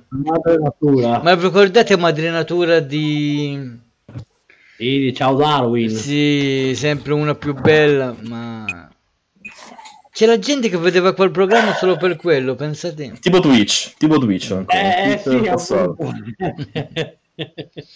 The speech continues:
Speaker 3: Un Twitch primordiale era, sì.
Speaker 2: Twitch ormai.
Speaker 3: Capito.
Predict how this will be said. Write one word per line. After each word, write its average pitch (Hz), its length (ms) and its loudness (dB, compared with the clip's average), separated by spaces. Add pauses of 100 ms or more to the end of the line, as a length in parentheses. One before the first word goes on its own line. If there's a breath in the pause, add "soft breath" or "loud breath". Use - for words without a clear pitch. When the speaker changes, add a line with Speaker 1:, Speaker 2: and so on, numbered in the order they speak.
(460 loud breath)
Speaker 3:
Un 113 180 0
Twitch 143 340 2
primordiale 120 800 4 (100)
era, - 220 -14
sì. - 120 -12 (1300)
Speaker 2:
Twitch 139 540 -10
ormai. 123 640 -8 (140)
Speaker 3:
Capito. 95 500 -2